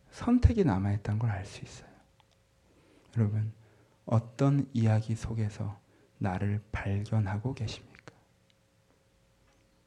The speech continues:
내가 올림푸스의 신들의 이야기에서 나를 발견해서 뭐가 맞는지 세상이 어떻게 돌아가는지 난 관심 없고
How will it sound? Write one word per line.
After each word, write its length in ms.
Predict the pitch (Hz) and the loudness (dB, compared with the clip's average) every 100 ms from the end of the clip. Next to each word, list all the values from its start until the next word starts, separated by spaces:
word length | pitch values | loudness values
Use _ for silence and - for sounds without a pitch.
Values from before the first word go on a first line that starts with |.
| _ _ _ _ _ _ _ _ _ _ _ _ | _ _ _ _ _ _ _ _ _ _ _ _
내가 400 | - 101 107 113 - - _ _ _ _ _ - | -4 -2 -2 -4 -6 -20 _ _ _ _ _ 2
올림푸스의 800 | 107 127 131 131 120 - 113 113 | 4 4 2 -2 -8 -6 -4 -4
신들의 680 | - - 180 185 185 160 123 | -6 -6 -4 -2 -2 -2 -2
이야기에서 680 | 107 104 107 101 101 - - - _ _ _ _ _ - | -2 -2 -2 -6 -8 -14 -20 -20 _ _ _ _ _ -12
나를 240 | 87 98 95 | -8 -6 -8
발견해서 800 | - 101 101 117 107 104 101 - - _ _ _ _ _ _ _ _ _ _ _ _ | -8 -8 -8 -6 -6 -6 -10 -18 -20 _ _ _ _ _ _ _ _ _ _ _ _
뭐가 280 | 98 98 117 | -10 -6 -2
맞는지 460 | 123 107 107 107 113 | -2 -2 -4 -4 -4
세상이 300 | - 131 143 | -2 0 0
어떻게 260 | 110 - | 0 -4
돌아가는지 440 | 117 120 113 110 110 | -6 -2 -2 -2 -2
난 200 | 107 113 | -4 -4
관심 400 | - 110 - 135 | -4 -6 -4 -6
없고 600 | 107 - 113 120 123 | -8 -8 -6 -4 -6